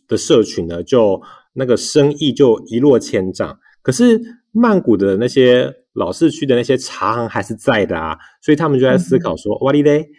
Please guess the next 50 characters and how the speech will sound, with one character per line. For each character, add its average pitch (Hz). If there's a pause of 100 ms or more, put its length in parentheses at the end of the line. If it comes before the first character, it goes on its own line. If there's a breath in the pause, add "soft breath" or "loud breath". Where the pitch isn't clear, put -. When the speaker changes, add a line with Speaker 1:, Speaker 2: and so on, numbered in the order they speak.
(140 soft breath)
Speaker 1:
我 95
现 151
在 147
我 104
的 101
客 -
群 110
变 120
少 90
了， 73
可 -
是 151
我 98
生 135
意 151
仍 127
然 110
要 110
做 113
得 92
下 98
去， -
那 135
我 101
就 104
一 107
定 113
要 113
想 104
办 107
法 85 (280 loud breath)
做 120
一 113
些， 107
你 87
知 98
道， 95
marketing 107
的 85
事 104
情。 80 (400 loud breath)
所 165
以 165
说 175
他 180
们 151
就 143 (240 loud breath)
把 110
脑 104
筋 110